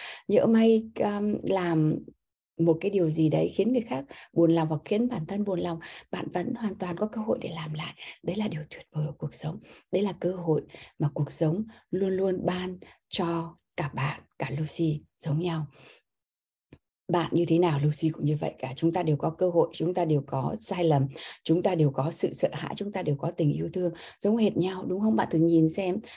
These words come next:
Lucy có hai mắt này, Lucy có mũi này, Lucy có miệng này,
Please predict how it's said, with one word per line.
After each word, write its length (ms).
Lucy 280
có 100
hai 220
mắt 260
này, 160
Lucy 240
có 120
mũi 340
này, 200
Lucy 220
có 120
miệng 400
này, 200